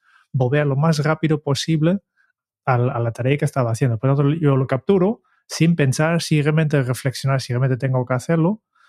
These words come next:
simplemente para apagar esta voz. Y luego, en otro momento... Cuando revise el, todo el material que tengo capturado, que este sí que es, es clave,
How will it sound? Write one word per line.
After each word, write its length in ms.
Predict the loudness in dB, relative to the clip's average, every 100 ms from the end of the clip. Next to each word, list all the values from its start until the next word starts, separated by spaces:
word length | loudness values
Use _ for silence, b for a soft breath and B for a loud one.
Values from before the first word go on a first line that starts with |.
| b
simplemente 460 | 0 2 2 2 -2 -8 _ _
para 200 | -4 -4
apagar 280 | -2 -2 0
esta 160 | 0 0
voz. 260 | -4 -6 _
Y 120 | 2
luego, 640 | 4 4 2 2 0 -2 -6
en 140 | -2
otro 220 | 0 2 2
momento... 540 | 4 2 2 0 -4 b b b b
Cuando 260 | -6 -2 -2
revise 420 | -2 0 2 2
el, 260 | 2 0 0
todo 160 | 0 2
el 80 |
material 280 | 2 2 0
que 60 | 2
tengo 300 | 0 -2 -4
capturado, 480 | -6 -2 2 2 0
que 100 | -2
este 160 | -4 -4
sí 160 | -4
que 100 | -2
es, 200 | -2 -2
es 180 | -8 -4
clave, 380 | 0 2 2